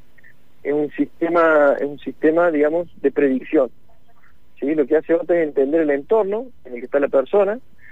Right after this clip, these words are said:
Nosotros entendemos la hora del día, el clima, el punto G P S, el calendario.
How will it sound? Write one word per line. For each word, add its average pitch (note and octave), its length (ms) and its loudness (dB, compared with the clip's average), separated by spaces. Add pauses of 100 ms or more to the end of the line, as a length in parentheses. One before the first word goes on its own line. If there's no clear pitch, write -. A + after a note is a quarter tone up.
(260)
Nosotros C3+ 340 2
entendemos C#3 500 2
la B2+ 140 6
hora C#3 220 6
del C3 160 2
día, E3 560 4
el B2+ 140 -4
clima, C#3+ 520 -2
el B2+ 100 -4
punto B2+ 260 -6
G B2 120 -4
P C3+ 260 4
S, C3 220 -2
el A#2+ 100 -2
calendario. D3+ 680 2